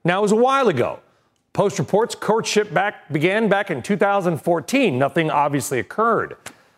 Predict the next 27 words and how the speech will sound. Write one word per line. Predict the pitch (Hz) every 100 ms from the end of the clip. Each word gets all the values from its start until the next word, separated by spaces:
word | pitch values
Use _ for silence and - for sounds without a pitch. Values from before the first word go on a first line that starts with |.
| _
But | 85
now, | 71 82 165 214 85 - _ _ _
Linda | 113 139 139 131
is | 110
C | - 139
E | 107 107
O | 190 170 - _ _
of | 110 -
Twitter. | 127 76 60 _ _ 160
And | 143
joining | 104 156 269 214
us | 110 -
now | 90 113
is | 131
the | -
person | 139 147 180 175 - _ _
who | 240
broke | 170 240 285
that | 202 139
story, | - 127 87 - -
and | 143
that | 165
is | 139
the |
New | 175
York | 170 165
Post, | 185 208 -